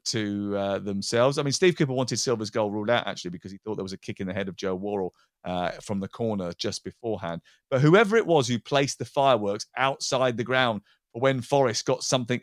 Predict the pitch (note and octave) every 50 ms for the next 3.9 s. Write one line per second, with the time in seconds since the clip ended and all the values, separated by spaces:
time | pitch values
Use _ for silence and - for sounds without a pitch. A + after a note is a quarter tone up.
0 | - B2 B2+ C3 B2+ - B2+ G#2+ G#2+ A2+ G#2 C3 B2+ A#2+ A2 G#2+ B2 C3+ C3 -
1 | B2+ C3 B2+ A#2+ A2+ C3 C#3+ D3+ D3 B2 G2+ F#2 - - - _ _ _ _ C#3
2 | A#2 G#2 D#3+ - G#3 A3 A#3 F3 F#3+ - E3 F3 E3+ D3+ C3+ - - - F3+ E3
3 | C3+ A#2 G#2+ B2 - - C#3 A#2+ D3+ C#3 - - - C3 B2 D#3 - -